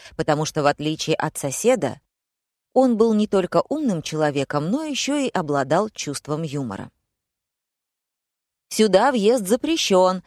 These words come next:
такими словами нас встретил дюжий дядька.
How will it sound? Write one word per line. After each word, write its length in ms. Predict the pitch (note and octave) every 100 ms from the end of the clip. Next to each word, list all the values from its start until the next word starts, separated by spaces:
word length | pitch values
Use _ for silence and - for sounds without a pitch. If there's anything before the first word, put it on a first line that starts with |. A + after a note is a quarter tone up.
| _
такими 340 | - D#3+ E3 D3+
словами 520 | - D3 D3+ C4 A#3
нас 260 | E3+ D3+ -
встретил 520 | - - G3+ F3+ E3+
дюжий 340 | D#3 F3+ F#3+
дядька. 560 | D#3+ E3+ C3+ - A#2+